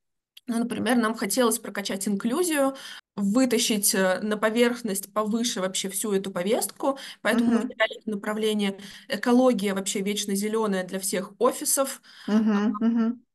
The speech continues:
Speaker 1: Правда, наша больная боль. И мы взяли, например, три направления, связанные с опросом вовлечённости, которые у нас проходят
Speaker 2: Мгм.
Speaker 1: два раза в год. Там мы взяли те метрики, которые просели, которые нам хотелось бы попрокачивать,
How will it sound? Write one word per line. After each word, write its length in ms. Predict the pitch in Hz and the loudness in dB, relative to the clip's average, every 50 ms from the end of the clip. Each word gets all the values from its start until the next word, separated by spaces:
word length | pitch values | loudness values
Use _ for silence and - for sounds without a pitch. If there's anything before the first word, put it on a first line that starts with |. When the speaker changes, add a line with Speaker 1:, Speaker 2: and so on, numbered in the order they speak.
| _ _ - | _ _ -2
Speaker 1:
Правда, 360 | - 214 220 214 208 214 214 | 0 2 2 2 0 0 0
наша 260 | 214 208 240 - 226 | 0 0 0 0 -2
больная 380 | 202 214 214 208 208 202 208 208 | -2 -2 -2 0 0 0 -2 -2
боль. 380 | 196 190 208 208 202 202 196 - - - - - - - | -2 -2 -2 -2 -2 -2 -2 -4 -8 -16 -20 -20 -10 0
И 220 | - 240 262 285 277 | 2 4 6 8 8
мы 140 | 247 240 208 | 8 8 6
взяли, 280 | 196 208 208 233 240 | 4 4 4 4 4
например, 460 | 226 220 196 202 196 196 214 226 240 | 4 2 0 -2 -2 -2 0 -2 -2
три 240 | 240 - 247 247 254 | -4 -2 2 4 4
направления, 560 | 254 240 240 214 202 196 214 233 247 240 226 | 4 4 2 0 -2 -2 0 2 2 2 2
связанные 500 | 226 - 208 214 220 254 247 240 226 214 | 2 0 -2 0 0 0 0 -2 -4 -4
с 100 | 208 - | -4 -4
опросом 420 | 196 190 - 226 247 - - 233 208 | -4 -4 -2 0 2 2 2 0 -2
вовлечённости, 680 | 202 202 233 240 240 - 226 196 175 180 190 196 - 196 | -4 -2 -2 -2 -2 0 -2 -2 -2 -2 -6 -8 -8 -8
которые 340 | - 190 190 190 190 185 180 | -8 -6 -4 -2 0 0 0
у 20 | |
нас 100 | 185 185 | 0 -2
проходят 520 | - - 208 - - 233 220 208 226 233 220 | -4 -6 -8 -2 2 2 4 6 4 4 4
Speaker 2:
Мгм. 380 | 208 196 202 254 262 - - - | 0 -2 -2 -4 -6 -8 -6 -2
Speaker 1:
два 120 | - 202 202 | 2 4 4
раза 220 | 196 190 196 196 | 4 4 2 -2
в 80 | 190 196 | -2 0
год. 300 | 202 254 370 480 - - - - - - - - - - - | 2 2 2 2 0 -4 -14 -18 -18 -18 -18 -18 -20 -6 0
Там 160 | - 247 262 | 4 6 6
мы 80 | 240 226 | 6 6
взяли 240 | 202 208 220 196 208 208 | 6 4 2 2 2 2
те 160 | - 240 240 | 2 4 6
метрики, 400 | 240 240 240 240 208 208 - 202 | 6 6 6 4 0 -6 -6 -8
которые 420 | - 208 202 240 233 214 180 170 | -8 -4 -2 0 0 2 0 -2
просели, 540 | - - 294 339 - - - 220 190 185 196 | 0 0 -2 0 0 0 0 0 0 -2 -2
которые 340 | 196 - 240 240 247 233 233 | -4 -4 -2 0 0 0 0
нам 140 | 220 214 240 | -2 -2 -4
хотелось 400 | - 214 202 - 233 220 220 196 | -6 -4 -2 -2 0 0 -2 -4
бы 120 | 190 202 | -6 -8
попрокачивать, 800 | 196 202 190 208 208 - 220 202 180 190 - - 349 427 - | -10 -6 -6 -6 -4 -2 0 -2 0 -2 -4 -6 -6 -8 -8